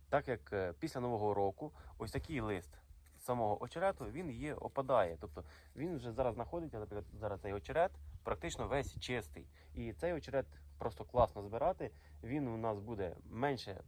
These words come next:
сміття від нього, ми його почистимо і можемо одразу вже щось формувати. Бо якщо його збирати до Нового року,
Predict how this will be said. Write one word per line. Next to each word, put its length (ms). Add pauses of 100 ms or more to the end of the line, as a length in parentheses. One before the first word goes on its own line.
(400)
сміття 460
від 120
нього, 320 (100)
ми 80
його 140
почистимо 600 (200)
і 60
можемо 260
одразу 260
вже 120
щось 180
формувати. 560 (380)
Бо 60
якщо 180
його 120
збирати 280
до 240
Нового 280
року, 300